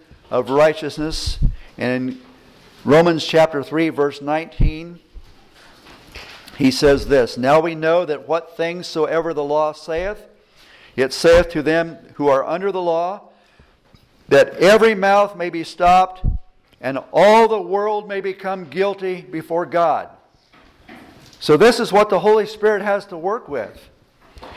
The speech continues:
He has a tremendous ministry if all the world stands guilty before God. How's he gonna do that? How's he gonna accomplish this? How's he going to reprove them?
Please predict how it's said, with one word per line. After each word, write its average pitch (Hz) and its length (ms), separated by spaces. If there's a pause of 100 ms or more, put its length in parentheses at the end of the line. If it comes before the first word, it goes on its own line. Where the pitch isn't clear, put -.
(220)
He 214 200
has 214 200
a 196 80
tremendous 196 960 (760)
ministry 160 880 (440)
if 180 180
all 233 340
the 220 100
world 226 420
stands 208 400
guilty 220 400
before 208 380
God. 190 460 (1600)
How's 147 200
he 160 100
gonna 160 220
do 175 220
that? 113 340
How's 135 180
he 143 80
gonna 147 180
accomplish 156 540
this? 90 280
How's 131 200
he 143 80
going 143 300
to 127 220 (320)
reprove 139 640
them? 92 320